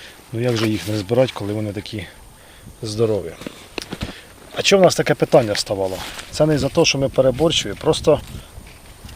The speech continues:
ми знаємо, в які ліси нам варто було сьогодні поїхати.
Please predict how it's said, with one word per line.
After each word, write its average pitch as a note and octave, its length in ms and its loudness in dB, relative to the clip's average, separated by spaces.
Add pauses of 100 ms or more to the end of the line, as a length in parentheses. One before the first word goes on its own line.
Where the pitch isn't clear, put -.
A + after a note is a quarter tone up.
(760)
ми D3 220 4
знаємо, C#3+ 440 6 (1040)
в A2+ 80 2
які C3 240 4
ліси C3+ 260 2
нам A#2 180 0
варто B2+ 300 4
було A#2 180 0
сьогодні A2+ 280 -2
поїхати. - 520 -6